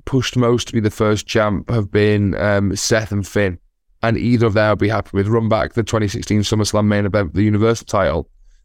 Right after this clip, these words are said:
uh, again, I, I'd be happy with either of them. I think both would be great, and if you're going for a more kind of I C title, world title, like a working man's title, the fighter's title, they're, they're two brilliant choices for it. Um, so I'd be happy with either of them.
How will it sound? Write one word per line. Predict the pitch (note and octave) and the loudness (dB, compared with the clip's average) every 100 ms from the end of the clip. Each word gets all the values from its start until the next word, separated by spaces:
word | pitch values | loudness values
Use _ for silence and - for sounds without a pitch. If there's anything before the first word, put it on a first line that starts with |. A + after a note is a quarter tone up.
| _ - | _ 0
uh, | G#2 - | 2 2
again, | G2 G2 G2 | 2 0 0
I, | - G2+ A#2+ | -2 -2 0
I'd | A#2 | 0
be | A2 | 0
happy | A2+ - A2+ | -2 -2 0
with | G#2+ | 2
either | B2 | 2
of | A2 | 2
them. | A2+ | 2
I | A2 | 2
think | A2+ F#2+ | 0 0
both | F#2+ G2+ | 0 0
would | |
be | G#2 | -6
great, | G2+ A#2 G#2+ - | 0 0 2 0
and | G#2+ G#2 | -2 -2
if | A2 | -2
you're | |
going | G#2+ A2 A2+ | 0 2 0
for | G#2 G#2+ G#2+ G#2+ | 0 0 2 2
a | G2+ G2 _ _ _ _ _ _ _ - | 2 -2 _ _ _ _ _ _ _ -4
more | C#3 D3 C3+ | 0 2 2
kind | B2 C3+ C3 | 0 0 0
of | A#2 | 2
I | B2 B2 | 2 0
C | - B2+ | 0 -2
title, | A#2+ A#2+ A#2 A2+ | 0 0 2 2
world | A2 A2 G#2+ | 2 2 2
title, | - A2 G2+ | 0 2 2
like | A2 | 2
a | E2 | 2
working | A2+ A#2 G#2+ A#2 | 2 2 2 0
man's | A2 G#2+ G2 | 0 0 0
title, | A2 G#2 E2+ | 0 2 2
the | |
fighter's | - A2 F#2+ - | 0 0 0 -2
title, | - G2+ F#2 G#2+ | 0 0 2 2
they're, | A2+ | 2
they're | G#2 A2 | 2 0
two | A2 - G#2+ | 0 -2 -2
brilliant | - A2 G#2+ D#2 | 0 0 0 0
choices | A2 G2+ - G#2 | -2 -2 -4 -6
for | F#2+ G2 G2+ | -2 0 0
it. | - _ - | -2 _ -2
Um, | G2+ G2+ | 0 0
so | G2+ G#2 | 0 0
I'd | G#2+ | 0
be | G#2 | 0
happy | A#2 A2 G#2 | -2 0 0
with | G2+ G2+ - | 2 0 0
either | G#2+ G2+ | -2 -2
of | F#2+ | -2
them. | E2 F#2 | -2 -4